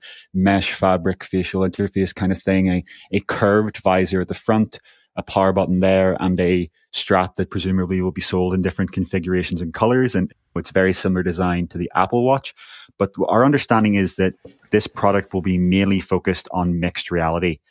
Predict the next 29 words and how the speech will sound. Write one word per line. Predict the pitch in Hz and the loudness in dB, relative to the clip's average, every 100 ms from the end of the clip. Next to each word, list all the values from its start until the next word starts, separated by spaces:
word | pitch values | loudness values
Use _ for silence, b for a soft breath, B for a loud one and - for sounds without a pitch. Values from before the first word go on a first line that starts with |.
| b b b | b b b
So | 90 | -6
there's | 90 - | -2 2
no | 117 | 4
indication | 123 113 - 98 - | 4 0 -2 -2 -2
from | 95 92 | -2 -2
any | 92 92 90 | 0 0 0
of | |
the | 90 | -2
reports | 87 - 92 90 - | -6 -2 -2 -2 -6
that | 85 | -6
this | - | -6
is | 90 | -6
going | 90 85 | -6 -6
to | 87 | -4
have | 85 85 82 - - _ _ _ | -2 -2 -2 -6 -16 _ _ _
touch-like | - 95 - 90 90 - | -6 -4 -2 -2 -2 0
gaming | 98 104 | 2 2
controllers. | 101 107 113 117 139 - - B B B B | 0 0 2 0 0 -6 -14 B B B B
The | - - | -8 0
only | 107 123 | 2 4
thing | 117 101 | 2 2
we've | 92 - | 2 -2
heard | - 98 101 | 0 2 4
about | 90 85 | 2 0
input | 90 90 - 113 - _ _ _ _ _ _ - | -2 -2 0 -2 -4 _ _ _ _ _ _ 0
is | 92 87 82 - - | 2 2 -2 -8 -4
that | 92 87 - _ - | -2 -2 -4 _ -12
c-, | - - | -8 -6
it | 190 | -6